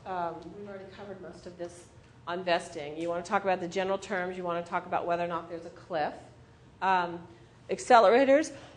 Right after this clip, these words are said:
<coughs> basically you will, um, often provide that the stock accelerates if a certain event happens. If you're fired without cause,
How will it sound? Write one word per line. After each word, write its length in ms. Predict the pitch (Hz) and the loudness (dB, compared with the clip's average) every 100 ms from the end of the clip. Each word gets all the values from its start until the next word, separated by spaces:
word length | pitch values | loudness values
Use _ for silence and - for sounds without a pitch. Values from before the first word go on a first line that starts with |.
| - - - | -20 -20 6
<coughs> 680 | - - - - 277 - 226 | 8 8 6 8 6 4 4
basically 580 | 247 269 330 269 247 240 - - - - | 4 4 2 2 4 4 -2 -18 -16 -6
you 140 | 233 | 0
will, 340 | 226 220 214 | 4 6 6
um, 380 | - 185 170 151 - - - - - - - | 6 6 6 4 -8 -18 -20 -20 -20 -14 4
often 340 | 196 214 233 | 6 6 0
provide 680 | 247 226 196 190 185 208 208 | -4 0 4 6 6 2 -2
that 420 | 196 180 170 - | 0 0 -2 -6
the 460 | 185 170 151 151 160 | -4 -2 0 -2 -6
stock 440 | - 214 175 185 | -6 2 2 2
accelerates 840 | 175 - 180 175 190 185 202 - - | -6 -4 0 0 0 -4 -6 -8 -10
if 160 | 165 180 | -10 -10
a 60 | 190 | -12
certain 280 | 196 175 | -14 -12
event 260 | 180 165 160 - - | -8 -8 -8 -12 -14
happens. 480 | 175 170 220 285 - - - - - | -12 -10 -10 -10 -14 -20 -20 -16 -8
If 140 | 190 | -8
you're 120 | 185 | -8
fired 320 | - 170 170 185 | -2 2 2 0
without 360 | 185 165 - | -2 -4 -2
cause, 500 | - 202 196 202 196 | 0 4 4 2 0